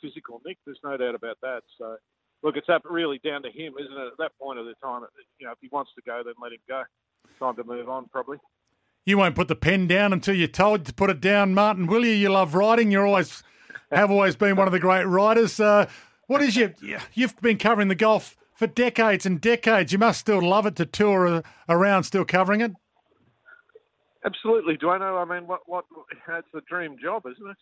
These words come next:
Speaker 2: Mm.
Speaker 1: Uh, I mean, I, as you mentioned, I, I covered a lot of cricket,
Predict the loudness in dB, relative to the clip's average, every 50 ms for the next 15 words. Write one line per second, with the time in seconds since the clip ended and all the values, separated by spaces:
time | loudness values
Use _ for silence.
0 | _ -8 -6 -6 -6 -6 -6 -8 -8 -10 -12 _ _ _ _ -20 _ -6 -4 -4
1 | -2 -4 -4 -4 -4 -4 -6 -6 -8 -16 -18 -16 -16 -16 -14 -14 -12 -10 -10 -10
2 | -10 -12 -14 -14 -14 -18 -16 -14 -12 -12 -12 -12 -12 -16 -16 -16 -16 -14 -14 -16
3 | -18